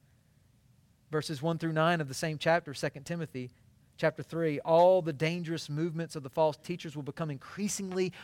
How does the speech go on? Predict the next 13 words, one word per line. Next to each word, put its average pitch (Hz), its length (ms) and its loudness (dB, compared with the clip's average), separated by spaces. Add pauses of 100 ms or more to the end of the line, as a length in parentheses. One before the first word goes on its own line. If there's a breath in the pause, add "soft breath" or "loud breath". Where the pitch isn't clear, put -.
more 170 200 2
successful - 1000 -2 (200 loud breath)
until 160 320 -4
Christ 165 640 2 (300 soft breath)
comes." 123 720 -4 (760)
And 156 100 -4
then 165 120 2
in 156 120 2
Second - 540 2
Thessalonians 151 720 -2
chapter 165 340 2
two 185 280 0
eleven, 151 540 4